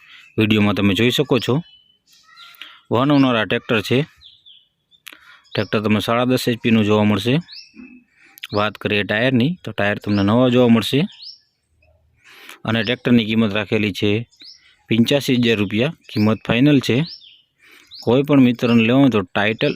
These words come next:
અને ડિસ્ક્રિપ્શન બોક્સમાં વિનુભાઈના નંબર આપેલા છે, ત્યાંથી તેમનો કોન્ટેક્ટ કરવો. હવે વાત કરીએ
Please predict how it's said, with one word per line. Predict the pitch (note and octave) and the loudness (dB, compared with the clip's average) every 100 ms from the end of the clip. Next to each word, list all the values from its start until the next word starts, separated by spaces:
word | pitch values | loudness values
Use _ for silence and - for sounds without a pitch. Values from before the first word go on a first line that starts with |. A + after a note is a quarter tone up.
| - | -2
અને | G#2 G2+ | -2 0
ડિસ્ક્રિપ્શન | G2+ G2 - D3+ C#3+ C3+ B2+ | -2 -4 -2 -4 2 4 4
બોક્સમાં | B2 - G#2+ G#2 D#3 _ - - - | 2 0 0 0 -2 _ -20 -20 -6
વિનુભાઈના | A2 A#2 C3+ D3 C3 | 2 4 4 4 4
નંબર | A#2+ A#2 G#2 | 4 4 2
આપેલા | G#2+ A2 G#2 - | 0 0 0 -2
છે, | C#3+ F3+ - - - - - | -4 -6 -14 -20 -20 -14 -6
ત્યાંથી | G#2+ D3+ B2 | -2 0 2
તેમનો | A#2+ A#2 | 4 4
કોન્ટેક્ટ | - A2+ A2 G2+ - | 2 0 0 -4 -2
કરવો. | G2+ G#2+ E3 _ _ - - G#2+ | 0 0 -2 _ _ -20 -10 -2
હવે | A#2 | 0
વાત | A#2 A2 - | 0 -4 -6
કરીએ | G#2 | -2